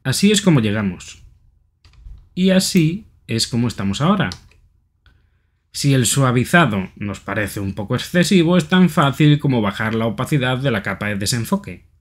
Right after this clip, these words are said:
Me vengo aquí y lo bajo un poquillo aquí.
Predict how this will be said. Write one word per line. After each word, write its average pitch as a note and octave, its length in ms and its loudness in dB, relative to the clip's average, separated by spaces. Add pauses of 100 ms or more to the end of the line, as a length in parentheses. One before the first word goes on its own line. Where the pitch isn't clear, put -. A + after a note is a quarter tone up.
Me F#2 140 -10
vengo G2 240 -4
aquí G3 420 2 (1300)
y G#2+ 280 -2
lo F2 200 -6
bajo G2 340 -8
un G#2 200 -6
poquillo A2+ 340 -8
aquí. D#3+ 380 0